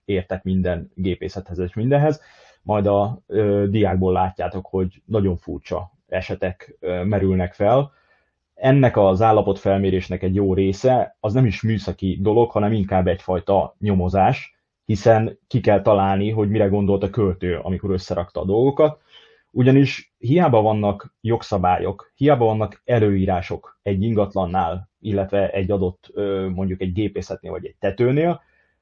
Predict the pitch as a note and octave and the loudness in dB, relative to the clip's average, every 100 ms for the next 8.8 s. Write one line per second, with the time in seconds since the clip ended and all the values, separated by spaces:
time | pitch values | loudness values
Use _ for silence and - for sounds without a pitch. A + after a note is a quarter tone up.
0 | _ _ C4 - - - _ _ _ _ | _ _ -6 -6 -6 -20 _ _ _ _
1 | _ D3 C3+ - B2 G#2+ C3 C3 - - | _ -12 -6 4 4 6 2 2 -8 -8
2 | B2+ B2+ A2 B2+ A#2 A#2 F#2+ A2+ A#2+ B2+ | 0 0 2 2 2 0 -4 -12 -6 -2
3 | B2 A2+ F#2 - A2 A2+ A#2+ G#2 A2+ G#2+ | -2 -2 -8 -6 0 2 2 0 -2 -6
4 | - G#2 G2+ G2+ G#2+ A#2+ G#2+ A#2+ B2 G#2+ | -2 0 2 2 0 -8 -16 -6 -2 -2
5 | G2 A#2+ G2 G2 F#2+ F#2+ G#2 - F#2+ - | -2 -2 -2 -2 -4 -8 -10 -6 -6 -6
6 | G2+ G2 G#2 F#2+ F#2+ G#2 G2+ G2 G2+ F#2+ | -4 -4 -4 -8 -6 -6 -6 -4 -2 0
7 | G2 A2+ D#3 - _ _ _ - B2 C#3 | 2 4 4 2 _ _ _ -2 2 2
8 | G#2 G2+ G2+ G#2+ G#2+ G#2+ G2 | 4 2 2 0 0 0 -2